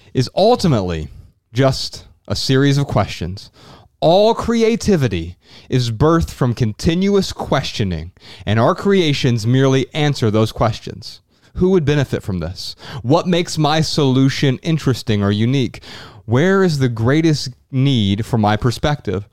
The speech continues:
Why hasn't this problem already been solved? How can I better serve others with my creativity? And what's the thing I can't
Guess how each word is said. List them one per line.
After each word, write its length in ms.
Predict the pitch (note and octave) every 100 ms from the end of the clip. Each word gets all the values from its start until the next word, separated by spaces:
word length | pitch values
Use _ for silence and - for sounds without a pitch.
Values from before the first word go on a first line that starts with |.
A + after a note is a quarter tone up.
| _ _ - - -
Why 200 | C3 G3
hasn't 440 | G#3 G3+ D#3+ B2+
this 220 | D3+ F#3
problem 500 | - C3+ G#2+ G#2+ G#2+ -
already 420 | C3+ D3 D#3 D#3
been 220 | C#3 C3 B2+
solved? 640 | - C3+ A#2+ - - - _ _ - -
How 160 | D3+ F#3+
can 160 | G#3
I 100 | F#3+
better 320 | D#3 D#3 E3+
serve 320 | D#3 - F3 C3
others 360 | B2 A#2+ A#2
with 120 | A#2+
my 160 | B2 A#2+
creativity? 880 | - C3+ B2+ C3 A#2+ F#2+ F2+ E2+ E2+ - - A#2+
And 160 | B2 A#2+
what's 340 | D3+ F#3 -
the 140 | D#3 C#3
thing 580 | - D3+ C#3 C3+ C3+ B2+
I 160 | A2+ A2
can't 680 | - - B2+ A#2 - -